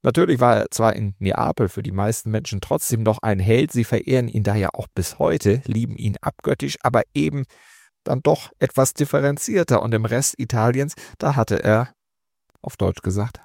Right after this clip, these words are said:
auch verschissen und vor allem stürzten sich die Medien jetzt auf ihn.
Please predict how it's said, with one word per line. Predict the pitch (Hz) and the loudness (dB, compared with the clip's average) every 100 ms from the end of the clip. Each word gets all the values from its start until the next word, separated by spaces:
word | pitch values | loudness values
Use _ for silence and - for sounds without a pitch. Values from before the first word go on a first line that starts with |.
| - | -8
auch | 80 78 | -2 -2
verschissen | - - 90 - 92 - 78 - - _ | -2 -2 0 2 2 2 -2 -12 -20 _
und | 120 - | -2 0
vor | - | 0
allem | 104 90 | 2 0
stürzten | - 104 - - | 2 2 2 -6
sich | 85 117 | -6 -6
die | - | -4
Medien | 101 139 101 80 | 2 2 2 -2
jetzt | 76 - - | -4 -8 -12
auf | - | -14
ihn. | - | -20